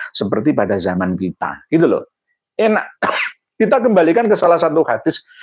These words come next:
"Man sanna sunnatan hasanatan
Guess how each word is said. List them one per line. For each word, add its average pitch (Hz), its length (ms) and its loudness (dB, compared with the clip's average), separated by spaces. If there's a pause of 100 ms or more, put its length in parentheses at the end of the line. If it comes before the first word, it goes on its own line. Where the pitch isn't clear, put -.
(140)
"Man 190 400 2
sanna 190 640 0 (800)
sunnatan 202 960 0 (400)
hasanatan 175 1040 0